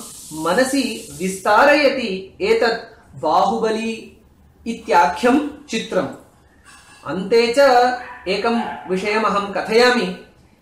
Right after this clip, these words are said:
यदा अहं सम्पूर्णं चित्रं पश्यन् आसं, तदा, अ, मम मनसि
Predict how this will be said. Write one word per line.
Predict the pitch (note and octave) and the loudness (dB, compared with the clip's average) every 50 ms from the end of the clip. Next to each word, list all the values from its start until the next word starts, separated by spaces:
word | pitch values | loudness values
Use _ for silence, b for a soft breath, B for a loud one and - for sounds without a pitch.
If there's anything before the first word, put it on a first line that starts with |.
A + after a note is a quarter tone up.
| _ - | _ -8
यदा | E3 F#3 A3+ C4 | -4 0 2 4
अहं | C4 B3+ A#3+ A#3+ B3 A#3+ A3+ A3+ | 6 6 6 4 4 2 0 -2
सम्पूर्णं | - - - - D#3+ D#3 F#3 G3 G#3 A3 A#3 B3 C4 C#4+ D4 C#4 D4 | -4 -8 -10 -12 -12 -10 -10 -6 -6 -4 -2 0 0 0 0 -2 -4
चित्रं | C#4+ F#3+ - - A#3 A3+ A#3 B3+ B3+ | -6 -10 -8 -6 -4 -2 0 0 0
पश्यन् | - F3+ F3+ - - G#3+ G3 G#3 A3+ B3+ C#4+ | 0 -2 -4 -4 -4 -4 -4 -2 -2 0 2
आसं, | C#4 B3 A3 A3 - C#4+ C#4 A3+ - - - - - b b b b b b b b b _ _ _ _ _ - | 2 2 2 2 2 2 2 2 0 -4 -8 -14 -20 b b b b b b b b b _ _ _ _ _ -6
तदा, | D#3+ D#3 G#3+ C4 C#4+ C#4 A#3+ A#3 C4 - - - - - - _ _ _ _ _ _ - - | -2 0 4 4 6 6 6 4 2 0 -2 -6 -10 -16 -20 _ _ _ _ _ _ -8 -2
अ, | G#3 G#3 G3+ G3+ F#3+ F#3+ F#3 F3 - - | 0 2 2 4 4 2 2 0 -2 -2
मम | F#3 F#3+ G3+ A3+ A3+ F#3+ | -4 -2 0 0 0 0
मनसि | F#3+ F#3+ G#3 A#3 A#3 D4 D4 C4+ A#3 A3+ A#3 - - - | 0 -2 -2 -2 0 0 0 0 0 -2 -4 -6 -10 -16